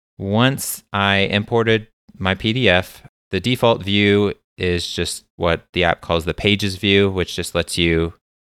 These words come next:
you know, cycle through the different pages of the P D F. But then if you hit the text option right next to that, which is near the top of the screen, then hitting that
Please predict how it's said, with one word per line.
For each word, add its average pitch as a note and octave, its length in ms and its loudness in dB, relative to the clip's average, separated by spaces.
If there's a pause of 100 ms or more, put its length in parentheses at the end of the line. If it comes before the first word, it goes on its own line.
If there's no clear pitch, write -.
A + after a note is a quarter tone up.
(160)
you A2 60 -2
know, D#2+ 140 0
cycle F2 360 0
through E2+ 340 0
the E2+ 80 -2
different E2+ 260 -6
pages F2 280 0
of F2+ 80 0
the F2+ 80 -2
P G#2 140 -2
D F#2+ 180 0
F. E2 300 -2 (580)
But F#2+ 180 2
then F#2+ 260 4
if F#2 160 -2
you G2 100 0
hit A2+ 260 0
the F#2+ 160 -4
text - 480 -4
option A#2+ 380 0
right F2+ 160 -2
next F2 240 -4
to A2+ 100 -4
that, C3 280 0
which G2 160 -6
is - 80 -12
near F#2 140 -2
the F2+ 80 -2
top F#2+ 240 0
of G2+ 60 -4
the G2 80 0
screen, A#2 380 0 (580)
then F#2 160 -2
hitting C#3+ 340 2
that A2 400 2